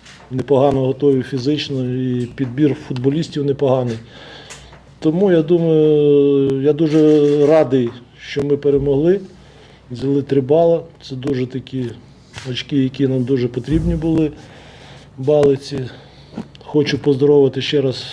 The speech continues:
всіх хлопців і весь футбольний клуб «Кривбас», починаючи від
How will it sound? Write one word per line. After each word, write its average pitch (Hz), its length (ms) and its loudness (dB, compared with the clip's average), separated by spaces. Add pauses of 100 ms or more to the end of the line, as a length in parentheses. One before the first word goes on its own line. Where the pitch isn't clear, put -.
(220)
всіх - 280 -4
хлопців 170 560 0
і 135 40 2
весь 135 380 2 (260)
футбольний 139 440 0
клуб 139 220 -4 (200)
«Кривбас», 143 460 0
починаючи 135 880 -4
від 131 140 -4